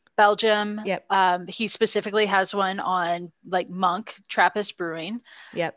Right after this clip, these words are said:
Speaker 1: And, uh, England, uh, Germany, and Czech Republic,
Speaker 2: Mm-hmm.
Speaker 1: and
Speaker 2: Uh,
Speaker 1: the last
Speaker 2: California
Speaker 1: one.
Speaker 2: was the States.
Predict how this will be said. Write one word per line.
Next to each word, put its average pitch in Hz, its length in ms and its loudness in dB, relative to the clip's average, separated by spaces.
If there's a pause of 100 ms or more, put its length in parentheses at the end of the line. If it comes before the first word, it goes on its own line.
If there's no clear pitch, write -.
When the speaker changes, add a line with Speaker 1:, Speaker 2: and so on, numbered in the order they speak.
(120)
Speaker 1:
And, 180 480 0
uh, 165 320 2 (280)
England, 214 600 2 (360)
uh, 170 440 2
Germany, 202 440 2
and 190 80 -8
Czech 208 200 -2
Republic, 180 720 0
Speaker 2:
Mm-hmm. 185 100 -6
Speaker 1:
and 175 460 -4 (1400)
Speaker 2:
Uh, - 20 -12
Speaker 1:
the 180 40 0
last 185 220 2
Speaker 2:
California 185 680 4
Speaker 1:
one. 160 240 -2
Speaker 2:
was 170 640 -2
the 160 200 -4
States. 156 680 -2